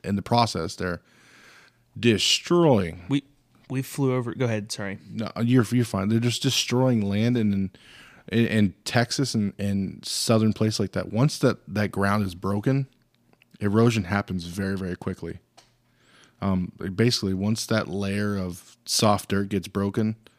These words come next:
Speaker 1: um, it basically just the wind carries the, the dirt away. And if there's water in there, that's where the water lays and it runs off and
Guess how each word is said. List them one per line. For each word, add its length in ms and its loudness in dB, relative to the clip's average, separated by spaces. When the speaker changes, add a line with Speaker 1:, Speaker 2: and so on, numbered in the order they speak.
Speaker 1:
um, 380 -6
it 160 -8
basically 400 -2
just 260 -8
the 120 -2
wind 340 2
carries 420 -2
the, 160 -6
the 100 -2
dirt 240 2
away. 320 -4
And 340 -2
if 160 -6
there's 140 -4
water 300 2
in 100 4
there, 140 4
that's 220 -2
where 80 2
the 60 0
water 260 0
lays 440 -2
and 100 -2
it 80 -12
runs 260 -4
off 360 0
and 200 -6